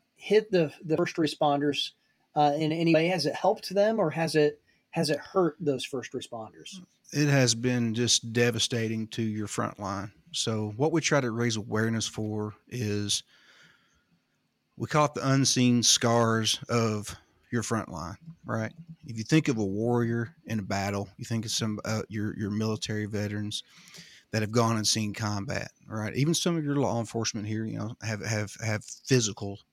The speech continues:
Speaker 2: scars. But there's a lot of scars that are really deep that nobody sees and nobody does.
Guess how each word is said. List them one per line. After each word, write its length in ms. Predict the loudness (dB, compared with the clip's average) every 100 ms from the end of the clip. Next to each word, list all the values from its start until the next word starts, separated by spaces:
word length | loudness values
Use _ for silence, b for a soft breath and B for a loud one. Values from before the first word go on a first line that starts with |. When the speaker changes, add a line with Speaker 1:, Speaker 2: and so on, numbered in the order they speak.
| -2
Speaker 2:
scars. 640 | 0 0 -2 -6 -10 -14 _ _ _ _ _ _ _ _ _ _
But 120 | -6 -2
there's 180 | -2
a 40 | 0
lot 220 | 2 4
of 60 | 2
scars 340 | 0 -2 -2
that 140 | -4
are 120 | -4 -4
really 340 | -2 -2 -2
deep 360 | -2 -4 -6 -16 _
that 140 | -10 -6
nobody 380 | -6 -4 -2 0
sees 260 | 0 0
and 100 | -2
nobody 360 | -6 -6 -8 -8
does. 420 | -10 -10 -10 -12